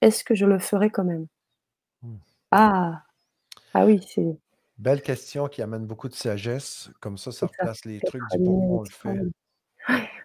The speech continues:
Speaker 1: On a, on a beaucoup de, beaucoup de retours de merci. Alors moi, ce que je vous propose, les amis, c'est, euh, ces questions, de toute façon, euh, vous, on va pouvoir aussi, euh, y répondre dans un deuxième temps.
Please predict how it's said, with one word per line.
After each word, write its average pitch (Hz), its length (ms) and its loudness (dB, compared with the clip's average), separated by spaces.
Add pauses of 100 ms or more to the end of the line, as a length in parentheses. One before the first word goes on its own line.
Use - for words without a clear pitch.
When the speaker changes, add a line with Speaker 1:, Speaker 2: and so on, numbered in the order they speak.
Speaker 1:
On 185 120 8
a, 185 220 6
on 180 120 8
a 180 60 8
beaucoup 180 280 4
de, 185 500 6
beaucoup 185 300 2
de 196 80 4
retours 196 360 6
de 196 120 6
merci. 190 440 4 (360)
Alors 190 180 10
moi, 233 120 8
ce - 80 0
que 277 100 10
je 214 80 8
vous 226 100 10
propose, 226 520 8
les 196 120 4
amis, 220 380 6 (100)
c'est, 220 400 8 (500)
euh, 185 160 8
ces 240 160 2
questions, 233 480 4
de 185 100 0
toute - 200 -4
façon, 208 440 2 (280)
euh, 185 180 8
vous, 170 240 0
on 185 60 6
va 190 140 4
pouvoir 190 320 4
aussi, 196 400 2
euh, 180 240 4 (120)
y 190 100 4
répondre 196 580 6 (420)
dans 190 240 8
un 190 100 6
deuxième 202 440 10
temps. 254 240 4